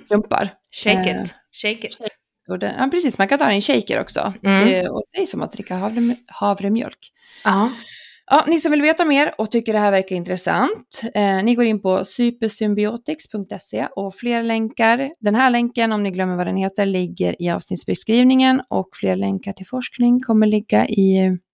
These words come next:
Speaker 1: avsnittsbeskrivningen. Och sist men inte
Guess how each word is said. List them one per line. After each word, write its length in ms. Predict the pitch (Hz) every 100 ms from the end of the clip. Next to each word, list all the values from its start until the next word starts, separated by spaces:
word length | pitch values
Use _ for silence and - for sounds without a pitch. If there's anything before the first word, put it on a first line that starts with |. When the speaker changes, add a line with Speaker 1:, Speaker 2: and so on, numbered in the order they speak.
| _ _ _ _ _ -
Speaker 1:
avsnittsbeskrivningen. 1000 | 175 - 180 - 175 - 196 208 240 277 285 _ _ _ -
Och 280 | 202 196 - - - _
sist 460 | - - 247 247 -
men 180 | - 190
inte 640 | - 185 185 _ 196 175